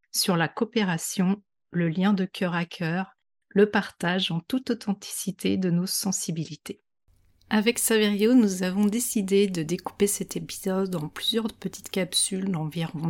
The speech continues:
dix minutes afin d'éviter la saturation et le trop-plein d'informations. L'épisode en entier sera disponible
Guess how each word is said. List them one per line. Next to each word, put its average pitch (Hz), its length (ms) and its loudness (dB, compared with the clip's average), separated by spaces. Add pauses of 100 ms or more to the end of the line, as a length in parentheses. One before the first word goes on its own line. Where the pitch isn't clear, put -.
dix 220 220 2
minutes 170 580 2
afin 185 320 2
d'éviter 196 560 2
la 160 260 -2
saturation 165 840 2
et 185 60 0
le 165 100 -2
trop-plein - 560 -4
d'informations. 165 720 -2 (1040)
L'épisode 196 640 4
en 185 180 4
entier 185 340 2
sera 160 320 -2
disponible 175 720 -2